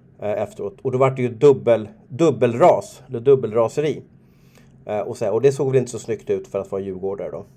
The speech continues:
Eh, Garpen berättar för övrigt att han, han läser inte media, han läser inte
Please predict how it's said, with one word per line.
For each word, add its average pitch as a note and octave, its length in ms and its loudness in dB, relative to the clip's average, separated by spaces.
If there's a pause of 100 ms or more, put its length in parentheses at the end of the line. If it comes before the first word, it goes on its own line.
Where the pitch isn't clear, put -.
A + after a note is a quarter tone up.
(360)
Eh, F2+ 240 -12
Garpen C3 360 2
berättar A#2 300 0
för A#2+ 100 -4
övrigt G2+ 220 -2
att G#2 120 -8
han, G2+ 260 -6 (280)
han B2 140 -6
läser A#2+ 320 -2
inte A#2 220 -6
media, A2 380 -2
han G#2+ 120 -4
läser G#2 300 -4
inte G2+ 340 -6